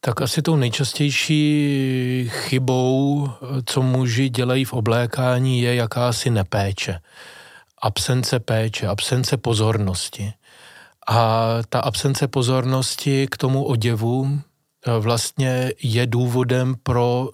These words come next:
doprovodné jevy, kterým můžeme říkat chyby v oblékání, byť, eh, jsou to vlastně doprovodné jevy, eh, toho, toho,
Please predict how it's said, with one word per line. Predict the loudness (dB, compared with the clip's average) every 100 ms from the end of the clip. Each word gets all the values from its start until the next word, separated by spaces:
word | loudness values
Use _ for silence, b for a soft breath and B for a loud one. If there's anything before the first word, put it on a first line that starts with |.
| -2
doprovodné | 0 0 0 2 2 2 2 2
jevy, | 2 0 2 0 0 -4
kterým | -4 -2 0
můžeme | 0 2 2 0 0 0
říkat | 0 -2 -4 -6
chyby | -4 -2 -2
v | -2
oblékání, | -2 0 0 0 -2 -2 0 0 -2 -4 B B B B B
byť, | -2 0 0 -4 -4 0
eh, | 0 0
jsou | 0 0
to | 0
vlastně | 0 0
doprovodné | 0 0 2 0 0 0 0 0
jevy, | 0 0 -2
eh, | -4 -10 -10 -2 0 0
toho, | 0 2 2 0 0 -4
toho, | -4 -2 0 0 -2